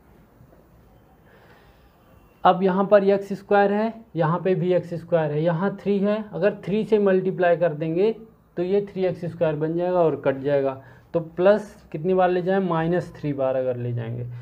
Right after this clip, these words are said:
माइनस थ्री से मल्टीप्लाई, माइनस थ्री एक्स स्क्वायर, माइनस थ्री, माइनस एक्स में मल्टीप्लाई, माइनस, माइनस प्लस होके प्लस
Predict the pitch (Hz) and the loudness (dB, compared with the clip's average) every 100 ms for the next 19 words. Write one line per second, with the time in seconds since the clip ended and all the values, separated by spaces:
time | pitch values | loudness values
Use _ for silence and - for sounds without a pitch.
0 | - - 147 160 175 - 170 170 180 185 | -14 -2 0 0 -2 -2 0 0 0 0
1 | 170 160 175 175 180 165 160 165 - - | -2 -4 -2 0 0 0 -2 -4 -6 -8
2 | 139 156 156 160 - 170 160 175 170 - | -4 -4 -4 -10 -8 -4 -2 -4 -8 -18
3 | - _ _ _ - _ _ _ - _ | -20 _ _ _ -20 _ _ _ -20 _
4 | - - - 143 147 160 160 - 147 156 | -20 -20 -6 -2 0 0 -2 -6 -2 -2
5 | 156 - 156 - 160 170 170 - - - | -2 -8 -10 -4 0 0 -4 -14 -20 -20
6 | - _ - - - 160 165 185 190 - | -20 _ -20 -14 0 2 4 2 2 -2
7 | 196 214 214 - _ _ _ _ - - | 0 -2 -6 -16 _ _ _ _ -20 -20
8 | - _ _ - - 151 160 180 180 175 | -20 _ _ -20 -6 -2 2 2 2 0
9 | 170 185 185 185 175 185 190 196 214 175 | 0 0 2 2 0 0 2 2 0 -2
10 | 165 170 190 190 170 175 190 190 175 180 | -2 0 0 -2 -4 -2 -2 -4 -2 -2
11 | 175 175 170 202 - 175 196 - - | -2 -6 -6 -8 -6 -2 -2 -2 -10